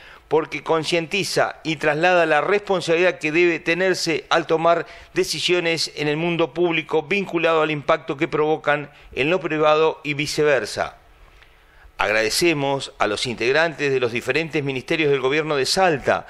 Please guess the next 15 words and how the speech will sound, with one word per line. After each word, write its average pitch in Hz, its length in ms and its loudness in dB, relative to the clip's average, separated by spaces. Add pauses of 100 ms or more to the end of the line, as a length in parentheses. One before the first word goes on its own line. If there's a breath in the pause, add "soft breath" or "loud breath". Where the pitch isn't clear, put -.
(260 loud breath)
por 110 160 2
darnos 147 300 0
la 147 100 4
oportunidad 151 840 0 (320)
al 110 120 0
Ministerio 131 500 -2
de 147 60 0
Transporte 151 520 0
de 147 40 2
la 143 120 0
Nación 139 520 -2 (300 loud breath)
de 110 80 -4
tener 143 340 -2
esta 151 260 -2
jornada. 113 680 -2